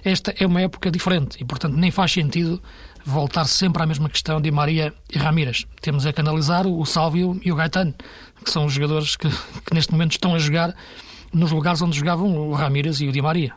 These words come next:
isto pegando no, no jogo, no jogo de ontem. E, portanto, é por aqui que temos que analisar, eh, o Jorge Jesus e a equipa do Benfica,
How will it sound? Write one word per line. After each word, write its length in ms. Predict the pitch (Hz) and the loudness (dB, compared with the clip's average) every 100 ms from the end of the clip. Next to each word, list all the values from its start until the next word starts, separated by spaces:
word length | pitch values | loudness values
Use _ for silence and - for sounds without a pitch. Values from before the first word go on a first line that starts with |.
| - | -8
isto 120 | - | -4
pegando 300 | 147 156 151 | 0 2 2
no, 420 | 147 143 135 135 | 2 0 -2 -2
no 160 | 147 147 | 0 0
jogo, 240 | 135 135 | 0 0
no 100 | 147 | 0
jogo 440 | 127 135 123 127 - - - | 0 0 -2 -6 -10 -14 -4
de 80 | 139 | -2
ontem. 220 | 123 - - - - | -2 -4 -14 -20 -6
E, 60 | 190 | -2
portanto, 280 | 180 202 - | 0 0 0
é 60 | 180 | 0
por 140 | 214 | 0
aqui 200 | 156 214 | 0 -2
que 140 | - | -2
temos 220 | - 151 - | -2 -2 0
que 100 | 156 | -2
analisar, 360 | 151 143 147 | 0 0 0
eh, 120 | 143 | 0
o 300 | 139 139 143 | 0 -2 -2
Jorge 260 | 135 151 143 | -2 0 0
Jesus 260 | 143 196 175 | 0 2 2
e 60 | |
a 20 | |
equipa 220 | 147 156 139 | 2 0 0
do 60 | |
Benfica, 400 | 139 135 175 226 | 0 0 -2 -4